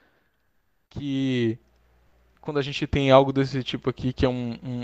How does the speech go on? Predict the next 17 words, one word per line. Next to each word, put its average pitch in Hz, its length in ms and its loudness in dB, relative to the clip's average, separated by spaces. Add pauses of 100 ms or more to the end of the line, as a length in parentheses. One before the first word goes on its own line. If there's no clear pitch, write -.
(100)
um, 117 460 -8 (340)
um 131 220 -16
lambda 123 380 -2
que - 100 0
recebe 139 340 4
um 160 60 -2
parâmetro, 139 760 8
né? 143 260 -4 (160)
Uma 139 160 -10
função 151 540 -6
que 175 120 6
recebe 147 320 4
um - 20 -14
parâmetro 131 460 6
do 127 80 -10
tipo - 260 -14
beta, 123 500 8